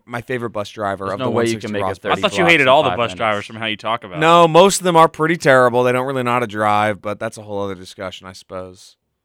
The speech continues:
Speaker 1: Unless it isn't.
Speaker 2: Grayson told me there was a program for students to get their C D L by t-, driving the Tiger Transit. So
Speaker 1: Well, that
Speaker 2: maybe,
Speaker 1: makes a lot of sense.
Speaker 2: maybe they're just in training.
Speaker 1: Well, problem is they're all, like,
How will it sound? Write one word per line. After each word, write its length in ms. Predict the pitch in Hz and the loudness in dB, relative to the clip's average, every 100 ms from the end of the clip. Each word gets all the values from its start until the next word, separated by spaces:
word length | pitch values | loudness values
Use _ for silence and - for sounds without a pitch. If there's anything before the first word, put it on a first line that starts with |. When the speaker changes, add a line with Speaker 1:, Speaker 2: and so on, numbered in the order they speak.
| _ _ _ _ _ | _ _ _ _ _
Speaker 1:
Unless 260 | 123 113 101 | -8 -6 -8
it 80 | 98 | -10
isn't. 240 | 98 90 _ | -12 -14 _
Speaker 2:
Grayson 340 | - 139 185 208 | -6 -6 -6 -10
told 180 | 190 | -10
me 80 | 170 | -6
there 120 | 139 | -4
was 140 | 127 123 | -4 -6
a 60 | |
program 580 | 101 127 123 120 113 104 | -8 -6 -4 -4 -4 -6
for 140 | - 104 | -10 -18
students 500 | - 113 113 101 - | -14 -10 -10 -10 -14
to 140 | 104 | -14
get 280 | 104 101 98 | -10 -10 -10
their 120 | 98 | -12
C 240 | - 113 | -12 -14
D 160 | 98 92 | -12 -6
L 240 | 101 92 | -4 -4
by 160 | 87 92 | -8 -12
t-, 160 | 92 _ | -12 _
driving 400 | - 95 92 95 | -10 -8 -8 -10
the 260 | 87 85 80 _ | -16 -16 -18 _
Tiger 260 | 98 87 | -12 -12
Transit. 500 | - 90 92 - - | -18 -20 -20 -20 -20
So 80 | - | -4
Speaker 1:
Well, 60 | 127 | -2
that 80 | |
Speaker 2:
maybe, 80 | 151 | 0
Speaker 1:
makes 140 | 147 131 | 0 0
a 40 | |
lot 220 | 123 120 | 2 0
of 60 | 113 | -2
sense. 260 | - 107 | -6 -6
Speaker 2:
maybe 200 | 95 110 | -6 -8
they're 200 | 104 101 | -8 -8
just 240 | 95 95 - - | -10 -16 -20 -16
in 140 | 104 | -16
training. 460 | 98 85 107 90 _ | -14 -16 -16 -20 _
Speaker 1:
Well, 120 | 156 | -8
problem 320 | 147 220 214 190 | 2 4 6 4
is 100 | 160 | 4
they're 160 | 160 | 6
all, 120 | 165 | 8
like, 220 | 156 143 | 6 2